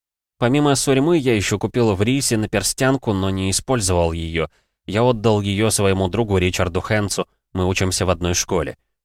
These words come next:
Кажется, там было шесть унций. Думаю, часть он отдал Джону Уильямсу. С начала этого года я иногда добавлял раствор и порошок тартрата калия сурьмы в продукты, которые ели мама и папа. После этого им становилось плохо.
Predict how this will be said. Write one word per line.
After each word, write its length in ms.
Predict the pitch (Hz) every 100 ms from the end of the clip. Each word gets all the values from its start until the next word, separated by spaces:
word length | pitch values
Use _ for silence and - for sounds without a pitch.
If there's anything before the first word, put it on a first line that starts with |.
| _ _
Кажется, 400 | 135 135 127 135
там 260 | 123 120 107
было 220 | 113 113
шесть 400 | - 104 - -
унций. 540 | 113 95 82 78 69 - _ _ -
Думаю, 460 | 92 107 104 98
часть 340 | 90 110 104 -
он 160 | 98
отдал 420 | 95 95 98 98 95
Джону 300 | 90 98 98
Уильямсу. 640 | 104 98 76 69 - - _ _ _ _ _ _
С 100 | -
начала 320 | - 120 156 151
этого 280 | 147 139
года 220 | 135 156 139
я 200 | 127 131
иногда 320 | 131 120 131
добавлял 580 | 123 117 117 117 120 113
раствор 400 | 110 - 117 123
и 40 |
порошок 460 | 104 104 98 - 113
тартрата 540 | - 98 - 101 101
калия 340 | 98 101 95 95
сурьмы 420 | - 104 98 104
в 120 | -
продукты, 480 | 110 95 101 127 117
которые 440 | 110 - 107 98
ели 260 | 90 98 98
мама 340 | 92 90 92
и 40 | 92
папа. 400 | - 80 - 78 _ _ _ _
После 300 | 92 - 95
этого 220 | 95 87
им 180 | 82 87
становилось 580 | - 85 80 82 80
плохо. 440 | - 92 85 -